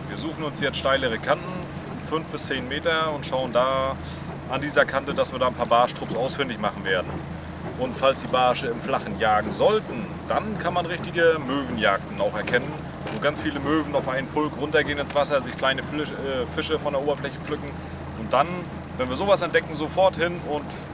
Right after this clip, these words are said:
dann geht der Spaß auch schon los. Hier vorne jetzt, aktuell, oh, die Barsche wild am Jagen. Wir haben eine kleine Möwenjagd gefunden.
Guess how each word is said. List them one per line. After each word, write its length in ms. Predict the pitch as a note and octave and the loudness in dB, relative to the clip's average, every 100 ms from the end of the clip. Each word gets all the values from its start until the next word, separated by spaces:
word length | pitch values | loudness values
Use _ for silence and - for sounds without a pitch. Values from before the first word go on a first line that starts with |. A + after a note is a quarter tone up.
| - - B2+ | -10 -2 0
dann 100 | C3 | 2
geht 100 | C3+ | 2
der 80 | |
Spaß 280 | B2 C3 B2 | 4 4 2
auch 80 | B2+ | 0
schon 180 | B2+ A2 | -2 -4
los. 320 | G2 F#2+ - - - - - - - - - | -4 -4 -8 -8 -10 -12 -16 -20 -20 -20 -8
Hier 180 | D#3 F3 | -4 2
vorne 300 | D#3 D3+ A#2 | 8 8 8
jetzt, 280 | F2 - | 2 -2
aktuell, 500 | - - D3+ C3 C#3 C3+ | -8 -2 2 6 6 6
oh, 200 | G2+ F2 D#2 | 2 0 0
die 60 | G#2+ | 8
Barsche 360 | C3 B2+ A2+ | 8 8 2
wild 160 | C3+ E3 | 4 4
am 120 | D#3+ | 2
Jagen. 420 | C#3+ C#3+ D3+ D#3 | 6 6 6 4
Wir 80 | B2+ | 2
haben 60 | B2+ | 2
eine 100 | A#2+ | 2
kleine 260 | C3 B2 | 2 2
Möwenjagd 520 | B2 F#3+ D#3+ G#2+ G2+ | 2 0 2 0 0
gefunden. 480 | - - D3 F#3+ G#3+ | -2 -6 -4 -4 -6